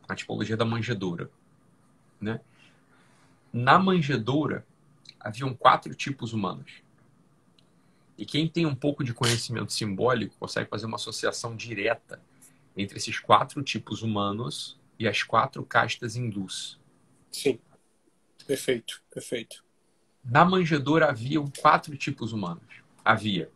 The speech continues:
Speaker 1: a Virgem, a mãe do Cristo, o, o pai do Cristo, José, os reis, magos e os pastores.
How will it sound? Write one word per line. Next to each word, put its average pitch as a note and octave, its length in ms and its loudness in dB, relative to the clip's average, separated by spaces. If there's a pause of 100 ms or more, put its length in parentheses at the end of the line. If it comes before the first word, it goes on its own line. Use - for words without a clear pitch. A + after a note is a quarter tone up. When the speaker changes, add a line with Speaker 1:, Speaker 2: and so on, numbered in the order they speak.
(500)
Speaker 1:
a F2+ 100 0
Virgem, G#2 460 -6 (380)
a F#2 80 -2
mãe F#2+ 160 -2
do F2 80 -8
Cristo, - 420 -10 (1400)
o, - 240 -8
o A2+ 100 0
pai A#2+ 240 8
do A2 80 -4
Cristo, - 440 -6 (560)
José, F#2 420 -2 (1500)
os A2+ 120 2
reis, B2 560 2
magos G2+ 600 2 (3000)
e B2 80 0
os A#2+ 80 -2
pastores. - 680 -2